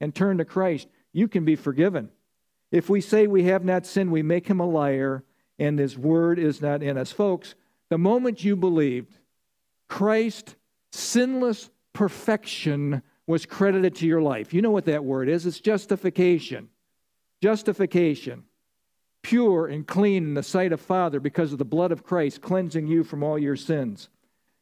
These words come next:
Now, I want you to think about this. Oftentimes, people will look at their Christian life as saying, "Well, I'm going in the right direction most of the time. But I'm thinking about taking a little foray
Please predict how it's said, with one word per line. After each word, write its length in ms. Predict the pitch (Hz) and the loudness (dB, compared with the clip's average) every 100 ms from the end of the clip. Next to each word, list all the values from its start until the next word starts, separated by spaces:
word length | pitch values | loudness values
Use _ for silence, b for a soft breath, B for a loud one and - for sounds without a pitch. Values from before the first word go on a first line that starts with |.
| _ | _
Now, 120 | 160 | -2
I 60 | 170 | 0
want 280 | 190 269 269 | 0 -2 -2
you 60 | |
to 80 | 247 | -2
think 240 | 208 226 202 | 0 0 0
about 320 | 175 165 160 | 0 0 0
this. 400 | 156 107 - - - | 0 -2 -8 -10 -2
Oftentimes, 840 | 233 269 - 220 180 185 180 165 | -2 -2 -2 -2 0 0 0 -4
people 340 | - 196 196 165 | -2 0 2 2
will 120 | 147 | 2
look 200 | 170 175 | 0 -2
at 100 | 170 | -2
their 140 | 143 | -2
Christian 480 | 139 185 180 - 175 | -2 -4 -4 -4 -2
life 280 | 156 151 147 | 0 -2 -4
as 100 | 139 | -4
saying, 280 | 165 156 139 b b - | -2 -4 -6 b b -4
"Well, 100 | 160 | -2
I'm 260 | 190 262 | 0 0
going 260 | 233 226 214 | 0 0 0
in 100 | 185 | 0
the 80 | 170 | 0
right 320 | 165 180 185 | 2 0 0
direction 640 | 151 156 165 - 165 143 127 _ - | -2 0 0 -2 -6 -6 -8 _ -4
most 460 | 147 175 180 - | 0 2 0 -2
of 60 | 160 | -4
the 60 | 143 | -4
time. 420 | - 156 139 92 _ _ _ _ _ _ _ _ | -2 -4 -4 -10 _ _ _ _ _ _ _ _
But 100 | 139 | -4
I'm 220 | 185 294 | -2 -4
thinking 400 | - 320 302 269 | -6 -6 -4 -2
about 320 | 233 202 180 | 0 0 -2
taking 340 | - 202 196 175 | 0 0 0 -2
a 60 | |
little 220 | 170 175 165 | -2 -2 -2
foray 1000 | - - 202 208 202 151 135 135 139 | -6 -2 0 2 0 0 0 -2 -4